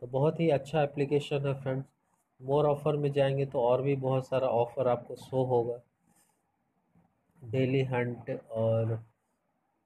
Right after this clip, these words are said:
बहुत सारा। तो फ्रेंड्स, मेरा रिक्वेस्ट रहेगा कि आप छोटा छोटा एप्लीकेशन ही, अ, डाउनलोड करके पॉइंट्स ले लीजिए, फिर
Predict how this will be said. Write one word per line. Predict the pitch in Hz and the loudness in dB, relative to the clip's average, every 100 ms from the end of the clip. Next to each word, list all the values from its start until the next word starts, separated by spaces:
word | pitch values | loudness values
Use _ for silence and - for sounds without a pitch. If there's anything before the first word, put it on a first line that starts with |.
| _ | _
बहुत | 131 135 156 | 0 2 2
सारा। | 156 151 | 0 0
तो | 151 156 | 0 -2
फ्रेंड्स, | - 175 175 - | 2 2 0 0
मेरा | 160 170 | 4 6
रिक्वेस्ट | 170 165 165 165 - | 4 4 2 2 2
रहेगा | 160 156 156 | 2 2 0
कि | 165 | 0
आप | 156 - | -2 0
छोटा | 151 147 156 | -2 0 2
छोटा | 165 156 156 | 0 2 2
एप्लीकेशन | 147 143 147 143 151 156 | 2 0 0 -2 -2 0
ही, | 151 | -2
अ, | - _ _ _ - 135 127 127 123 117 - - | -4 _ _ _ -8 -2 0 -2 -4 -10 -20 -18
डाउनलोड | 131 120 127 131 139 143 143 | -16 -2 2 4 4 2 2
करके | 135 135 | 0 2
पॉइंट्स | 139 - 131 139 - 139 | 0 2 2 2 -2 -2
ले | 135 | 0
लीजिए, | 131 131 135 | 0 0 -2
फिर | 139 139 | -2 -4